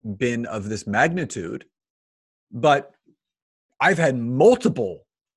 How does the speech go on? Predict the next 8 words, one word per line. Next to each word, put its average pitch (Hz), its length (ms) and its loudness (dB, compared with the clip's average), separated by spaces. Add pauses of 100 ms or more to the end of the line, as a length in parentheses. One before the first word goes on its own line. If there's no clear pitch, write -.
pandemics 127 500 -2
in 113 80 -4
my 95 120 -4
life. 82 500 -14 (1120)
You 120 80 -4
know, 117 140 -2
my 104 180 -2
father's 127 520 0